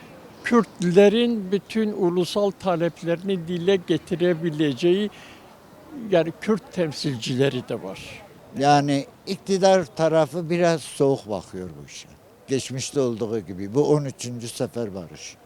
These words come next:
Speaker 2: Bir kere halksız ve S T K'sız bu işler olmaz. Yani akademisyenler, hukukçular, adaletin bir kere yerine gelmesi lazım. Yani şu anda ülkede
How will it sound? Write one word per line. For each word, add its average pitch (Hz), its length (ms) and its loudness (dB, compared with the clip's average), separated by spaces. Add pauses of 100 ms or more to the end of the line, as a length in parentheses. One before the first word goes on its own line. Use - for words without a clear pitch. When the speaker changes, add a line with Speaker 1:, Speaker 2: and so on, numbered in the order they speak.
(320)
Speaker 2:
Bir 143 80 -8
kere 185 280 2
halksız 147 840 -2
ve 160 140 0
S 147 180 -4
T 143 180 0
K'sız 143 500 -6
bu 170 80 0
işler 170 380 0
olmaz. 110 420 -2 (840)
Yani 127 280 -2
akademisyenler, 113 1120 -2
hukukçular, 104 880 -6 (1700)
adaletin 131 720 2
bir 143 60 -4
kere 120 240 2
yerine 95 420 -4
gelmesi 85 600 -12
lazım. 82 560 -16
Yani 104 260 -4
şu 131 200 -4
anda 117 260 -2
ülkede 110 540 -2